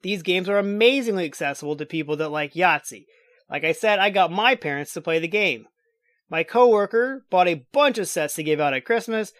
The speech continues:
She gave one to her niece so they can play together over the internet. For the times we are currently in, Wolfgang Vars has given us a way to still play games together and one that does not require a lot of computer savvy. At the end of each game,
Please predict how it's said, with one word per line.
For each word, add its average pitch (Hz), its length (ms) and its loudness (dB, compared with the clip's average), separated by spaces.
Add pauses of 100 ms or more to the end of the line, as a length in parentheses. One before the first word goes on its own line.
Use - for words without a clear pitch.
(160)
She - 160 -10
gave 247 200 -2
one 233 140 0
to 202 80 -4
her 196 140 -2
niece 269 340 -4
so - 180 -8
they 277 280 0
can 180 180 -6
play 156 160 0
together 127 420 -4
over 131 220 -6
the 120 100 -10
internet. 107 380 -12 (680)
For 214 80 -2
the 220 80 6
times 262 320 0
we 285 60 0
are 269 100 0
currently 262 420 0
in, 190 220 0 (180)
Wolfgang 226 560 2
Vars 196 300 2
has 170 100 -10
given 214 240 2
us 208 160 0
a 208 60 -2
way 180 320 4
to 147 160 -8
still 247 260 2
play 233 220 2
games 180 320 0
together 170 480 2
and 170 220 -2
one 269 180 0
that 226 160 0
does 202 180 0
not 269 240 -2
require 247 640 4
a 185 100 0
lot 185 220 6
of 190 100 -6
computer 156 400 -6
savvy. 123 480 -4 (580)
At 185 200 -6
the 254 100 -2
end 247 100 2
of 233 120 -2
each 233 200 -10
game, 214 400 0